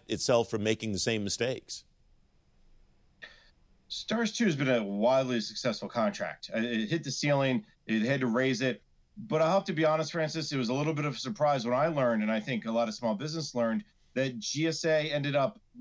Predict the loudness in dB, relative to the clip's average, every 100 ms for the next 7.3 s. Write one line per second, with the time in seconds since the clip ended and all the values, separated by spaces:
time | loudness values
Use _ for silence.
0 | -2 2 2 2 2 0 -2 -4 -2 0
1 | -2 -6 -12 -8 -2 0 2 2 0 -6
2 | 0 2 2 0 -2 0 0 -2 -4 -4
3 | -2 -2 0 -2 -4 -12 _ _ -6 -2
4 | 0 0 0 0 -2 -2 -2 -2 0 -2
5 | -2 -2 0 0 2 2 2 0 0 -2
6 | -2 -2 -4 2 4 4 0 -2 0 0
7 | -2 -10